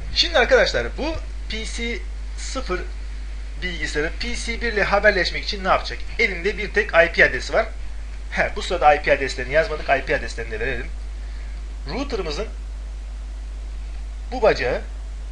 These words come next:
yüz doksan iki, yüz altmış sekiz, iki nokta bir olsun.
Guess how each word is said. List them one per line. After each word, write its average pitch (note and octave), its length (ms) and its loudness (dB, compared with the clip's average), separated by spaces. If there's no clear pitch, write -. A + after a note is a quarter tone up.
yüz G3+ 200 -4
doksan A#3 280 2
iki, A#3+ 180 -4
yüz A3 140 2
altmış - 280 4
sekiz, A#3 460 -4
iki - 240 -4
nokta A3 380 2
bir G3 100 0
olsun. C#3 320 -4